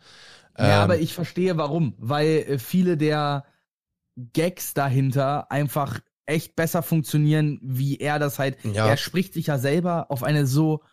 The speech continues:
Speaker 1: monotone und gelangweilte Art. „Und daneben hast du das“, äh, ne, das kann ich gar nicht nachmachen. „Und daneben hast du das Känguru, Schnapspralinen.“ Und das ist so, ah, es ist so
Speaker 2: Ähm,
Speaker 1: gut.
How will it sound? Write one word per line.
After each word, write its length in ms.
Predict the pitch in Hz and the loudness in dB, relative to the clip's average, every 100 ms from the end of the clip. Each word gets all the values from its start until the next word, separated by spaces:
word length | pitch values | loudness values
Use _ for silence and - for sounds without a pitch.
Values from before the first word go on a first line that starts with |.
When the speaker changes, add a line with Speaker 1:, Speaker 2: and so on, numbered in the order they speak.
| _ _ _ _ - | _ _ _ _ -6
Speaker 1:
monotone 1300 | 135 147 151 156 151 143 - 127 127 127 120 117 113 | 0 2 4 4 2 -2 -6 -4 -2 0 0 0 -2
und 360 | - 113 113 - | -4 -8 -8 -6
gelangweilte 960 | 110 107 107 113 110 107 107 104 107 | -6 -4 -4 -4 -6 -6 -6 -6 -10
Art. 420 | - 110 107 104 - _ _ _ _ _ | -6 -4 -4 -6 -12 _ _ _ _ _
„Und 100 | 240 | -2
daneben 260 | 349 359 330 | 0 0 0
hast 160 | 311 | -2
du 40 | 320 | -2
das“, 300 | 311 - - _ _ _ _ _ - | -4 -6 -16 _ _ _ _ _ -8
äh, 340 | 143 151 123 | -2 -2 -2
ne, 160 | 143 135 | -2 -2
das 160 | 139 | -4
kann 140 | - 165 | 0 0
ich 100 | 226 | 2
gar 80 | 190 | 2
nicht 100 | 175 | 4
nachmachen. 320 | 226 196 139 - | 2 -2 -4 -8
„Und 100 | - | -2
daneben 260 | 285 254 277 | 0 2 2
hast 140 | 269 | 0
du 60 | 269 | -2
das 100 | 269 | -2
Känguru, 520 | 294 302 285 277 240 _ | 0 2 4 4 2 _
Schnapspralinen.“ 840 | - 392 - - 285 311 320 247 - - - 160 | -4 -4 -4 -4 2 4 2 -2 -14 -20 -10 -2
Und 160 | 196 220 | 2 4
das 160 | 208 | 4
ist 120 | 240 233 | 2 2
so, 120 | 254 - 190 | 2 0 -4
ah, 560 | 220 208 190 180 170 175 | 0 0 0 2 2 2
es 200 | 202 196 | 0 2
ist 100 | 123 | 4
so 80 | 123 | 6
Speaker 2:
Ähm, 320 | 123 123 120 | 8 6 4
Speaker 1:
gut. 220 | 127 214 | 0 -6